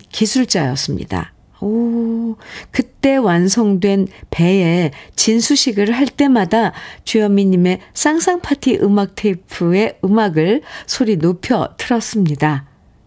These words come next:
지금 주현미님 목소리 듣다 보니 갑자기 그 시절이 생각납니다. 흐흐. 변함없는 목소리 정말 좋습니다."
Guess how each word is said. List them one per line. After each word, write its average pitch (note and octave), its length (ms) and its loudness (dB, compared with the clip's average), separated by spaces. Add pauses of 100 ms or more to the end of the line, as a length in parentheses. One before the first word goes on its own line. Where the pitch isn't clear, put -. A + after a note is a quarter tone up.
(460)
지금 C4+ 720 2 (260)
주현미님 G3 1040 2
목소리 E3+ 460 0
듣다 D#3 300 -2
보니 D3+ 220 2
갑자기 F#3 760 -2
그 F#3+ 140 0
시절이 D#3+ 360 -2
생각납니다. D#3+ 1080 0
흐흐. D3+ 440 -4 (840)
변함없는 F#3 640 2
목소리 F#3 680 0
정말 D3+ 640 -2
좋습니다." E3 1080 -2